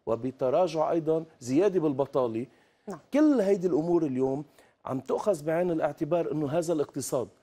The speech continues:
Speaker 1: بحسب تقرير وكالة بلومبرج يقول، هذا التقرير على الشكل التالي: هذا الاقتصاد اليوم إذا توقفت الحرب اليوم يحتاج إلى احدعشر عام للتعافي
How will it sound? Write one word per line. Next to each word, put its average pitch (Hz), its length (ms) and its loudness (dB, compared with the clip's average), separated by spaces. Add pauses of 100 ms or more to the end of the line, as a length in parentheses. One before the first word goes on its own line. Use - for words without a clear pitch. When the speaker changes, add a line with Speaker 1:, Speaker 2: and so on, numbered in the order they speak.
Speaker 1:
بحسب 131 420 -6 (140)
تقرير 147 360 0
وكالة 147 380 -2
بلومبرج 147 460 0 (580)
يقول، 104 260 -10 (720)
هذا 143 180 -2
التقرير 147 560 -2 (180)
على 139 140 -4
الشكل 151 360 -6
التالي: 110 400 -4 (720)
هذا 175 200 0
الاقتصاد 170 500 -2
اليوم 156 320 0
إذا 135 120 -4
توقفت 156 520 -2
الحرب 165 320 -2
اليوم 156 280 2 (920)
يحتاج 151 640 0
إلى 175 160 4
احدعشر 160 720 -2
عام 175 340 0
للتعافي 143 640 -2